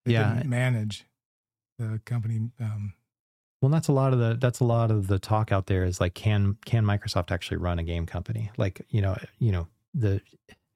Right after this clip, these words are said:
Speaker 2: they're, you know, the way they managed, um, the way they let what happened to Redfall, you know, they, they pretty much just put it, it's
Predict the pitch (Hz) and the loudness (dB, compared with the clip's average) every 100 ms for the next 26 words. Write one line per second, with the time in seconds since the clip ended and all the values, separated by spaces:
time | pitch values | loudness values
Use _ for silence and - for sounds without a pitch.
0 | _ _ _ - 107 107 143 110 110 120 | _ _ _ -2 0 2 2 2 2 2
1 | 117 113 113 117 110 - - 127 107 104 | 2 2 2 2 0 -2 -2 0 2 2
2 | 101 101 - 117 110 107 110 - - 113 | 0 -2 0 0 2 2 0 -2 -2 0
3 | 104 104 107 95 120 139 104 101 101 101 | 2 0 0 2 0 0 0 0 2 2
4 | 98 101 101 98 - _ 131 110 - 104 | 2 0 -2 -4 -6 _ 0 0 0 -4
5 | - - 127 110 104 - - _ - 123 | -4 -2 0 0 -4 -14 -20 _ -4 -2
6 | - | -2